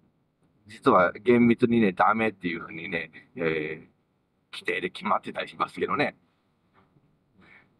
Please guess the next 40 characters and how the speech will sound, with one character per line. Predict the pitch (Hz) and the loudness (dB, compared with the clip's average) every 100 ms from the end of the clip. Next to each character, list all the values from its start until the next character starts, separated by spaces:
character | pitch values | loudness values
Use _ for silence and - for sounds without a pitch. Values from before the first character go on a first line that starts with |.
| _ _ _ _ _ | _ _ _ _ _
ま | - 143 | 2 2
あ、 | |
海 | - 190 | 4 2
水 | 220 | 4
浴 | 196 127 | 4 4
の | 107 | 2
人 | 135 | 2
多 | 175 | 4
い | |
で | 156 | 2
す | 202 | 0
ね。 | 160 120 | 0 2
ま | 120 110 90 87 87 | 4 6 6 4 2
あ、 | |
ダ | 92 | 0
メ | 113 | 0
だ。 | 87 | 0
全 | 104 143 | 0 0
然 | 156 | 0
映 | |
っ | 147 | -4
て | - | -8
ね | 127 101 | -6 -4
え | |
じ | 92 | -6
ゃ | |
ん。 | - _ _ _ _ _ _ | -10 _ _ _ _ _ _
う | 98 | -4
ん。 | 90 - _ _ _ _ _ _ _ _ _ _ _ _ _ | -4 -8 _ _ _ _ _ _ _ _ _ _ _ _ _
な | - 151 | 0 0
ん | - | 2
か、 | - 113 85 | 2 2 2
う | 143 | 4
ど | 196 | 4
の | 202 214 | 4 4
村 | 220 233 | 4 2
に | 233 | 2
行 | 240 | -2
っ | 247 | 0
て、 | 180 147 104 - | 4 4 4 -2